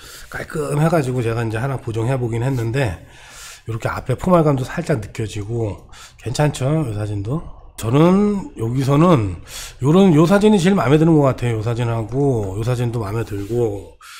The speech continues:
근데 해안가 자체도 이쁘고 그래가지고 바위 자체가 이쁘죠? 요런데 이제 안에 들어가서 촬영을 해도 괜찮고,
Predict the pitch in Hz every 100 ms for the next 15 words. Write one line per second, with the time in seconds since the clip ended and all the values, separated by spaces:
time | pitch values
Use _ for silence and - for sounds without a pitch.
0 | - - 135 117 214 220 208 127 - 156
1 | 160 120 120 - 151 143 139 127 120 123
2 | 151 - 175 165 - 196 139 143 139 165
3 | - - 120 135 135 131 107 120 123 -
4 | 113 110 113 - 160 139 131 139 135 90
5 | - - - - - 117 123 131 139 104
6 | 87